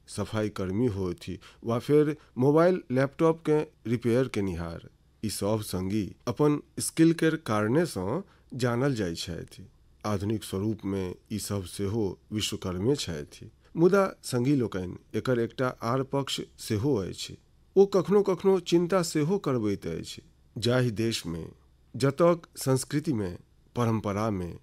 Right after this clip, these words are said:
विचारमे लूरिकेँ, स्किल मैन पावरकेँ भगवान विश्वकर्माक संग जोड़ि देल गेल होय, ओतय स्थिति सभ कोना बदलि गेल। एक समय हमरा लोकनिक पारिवारिक जीवन, सामाजिक जीवन, राष्ट्र जीवन पर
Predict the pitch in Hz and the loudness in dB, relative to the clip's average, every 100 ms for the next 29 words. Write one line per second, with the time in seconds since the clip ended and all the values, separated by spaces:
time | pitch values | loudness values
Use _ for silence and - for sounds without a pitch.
0 | - 120 113 120 127 131 101 87 - _ | -4 -2 2 2 2 0 -2 -4 -8 _
1 | _ _ - 113 123 143 131 101 85 92 | _ _ -4 4 6 6 2 -4 -6 -12
2 | - _ _ - 123 - 165 175 151 151 | -20 _ _ -4 -2 2 4 4 4 2
3 | 143 117 107 127 127 98 92 - _ _ | 2 0 2 2 0 -6 -10 -14 _ _
4 | - 104 110 113 127 120 110 127 120 131 | -14 -2 0 2 2 2 0 0 2 2
5 | 135 - 135 139 143 - 117 110 156 180 | 0 -2 -2 -2 -2 -6 -4 4 6 6
6 | 131 120 104 101 92 87 82 85 - _ | 4 2 2 -2 -2 -6 -8 -10 -18 _
7 | - - 123 147 131 117 131 120 139 120 | -18 -4 2 4 4 2 -2 0 -2 -2
8 | 120 113 - - 113 139 156 120 101 95 | -2 -4 -12 -2 0 0 0 -2 -2 -4
9 | 90 85 87 101 _ - - 180 190 185 | -6 -10 -12 -18 _ -20 2 4 4 4
10 | 175 190 - 127 147 175 165 165 185 165 | 4 4 2 -2 2 4 4 2 0 0
11 | 147 139 143 147 165 165 113 104 104 90 | 0 2 2 2 0 -2 -4 -2 -2 -6
12 | - _ _ _ _ _ - 107 110 107 | -12 _ _ _ _ _ -6 -2 0 0
13 | 131 - 107 95 92 87 - _ _ _ | -2 -6 -6 -4 -6 -8 -14 _ _ _
14 | - 110 120 135 127 104 101 117 113 90 | -8 -2 -2 -2 -6 -4 -2 -2 -2 -6
15 | 87 | -8